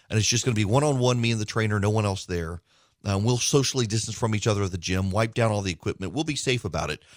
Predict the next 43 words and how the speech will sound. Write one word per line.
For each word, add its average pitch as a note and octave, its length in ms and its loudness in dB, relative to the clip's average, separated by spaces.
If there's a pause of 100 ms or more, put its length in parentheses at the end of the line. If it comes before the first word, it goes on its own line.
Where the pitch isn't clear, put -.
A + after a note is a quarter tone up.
(200)
But D3 220 4
I A3 140 4
am B2 240 0
terrible, B2+ 920 6 (360)
terrible C#3 720 6 (180)
at, A#2 200 0
at A#2 180 0
home C3+ 240 2
gym, F#2 260 0
and, G#2 160 0
and C#3+ 320 0
I'm G#3 160 2
pretty F#3 220 -4
bad D3+ 220 0
at B2 60 -6
home A#2+ 240 -2
church, F#2 300 -4
I've D#2 120 -6
discovered. - 480 -10 (640)
And B2+ 100 2
so F3+ 140 4
it - 80 0
was B2+ 160 -2
great B2 380 0 (160)
to B2+ 80 0
be G#2+ 600 0 (240)
with A2+ 220 0
the A2 80 -2
church - 320 -2
family E2 480 -2 (160)
on A2 160 0
Sunday, C#3 320 0
but F2 180 0
we C3+ 80 0
wanted G#3 300 0
to E3 60 -2
sing. B2+ 420 -2 (1120)
And C3 140 0
so D#3+ 120 4
we D3+ 120 2
did D#3+ 120 2
it D#3+ 80 2
outside. C3 580 0